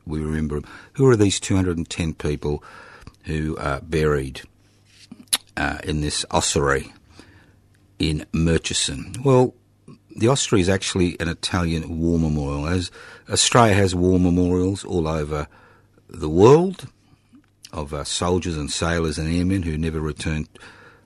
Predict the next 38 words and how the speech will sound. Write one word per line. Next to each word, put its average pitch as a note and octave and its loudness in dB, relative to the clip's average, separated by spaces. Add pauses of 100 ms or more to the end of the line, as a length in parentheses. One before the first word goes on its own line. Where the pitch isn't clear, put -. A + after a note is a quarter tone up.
home G2 4
and E2+ 2
were D#2+ 2
buried F2+ 2
in D2 -4 (120)
foreign D#2 -4
places. E2+ -6
Obviously, D2+ -6
other D2+ -6
governments D2 -6
have C#2+ -10
the C#2 -10
same C#2 -8 (380)
thing. C2+ -8
So - -6
it D#2+ -2
is F2+ -2
an F#2+ 2
Italian D2+ -4
war D2 -2
memorial. C#2 -6 (400)
There G2 4
are F#2+ 6
two - 0
hundred G#2+ 4
and F#2+ 0 (240)
twenty G#2+ 0
people D#2+ 0 (380)
interned F2 2 (160)
in G#2+ 6
this F2+ 0
memorial, D#2 -2 (640)
and F2+ 2
they're F2+ 6
Italian G#2 2
prisoners F#2 2
of E2+ 2
wars B2 -2